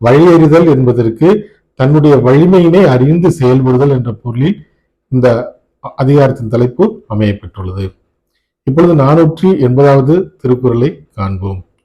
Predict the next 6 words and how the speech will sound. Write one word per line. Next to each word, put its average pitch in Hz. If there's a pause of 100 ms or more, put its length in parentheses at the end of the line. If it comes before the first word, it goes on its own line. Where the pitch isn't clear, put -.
(640)
"உழவரை 170 (520)
தூக்காத 147
ஒப்புரவாண்மை 110 (600)
வளவரை 147 (100)
வல்லை 131
கெடும்." 92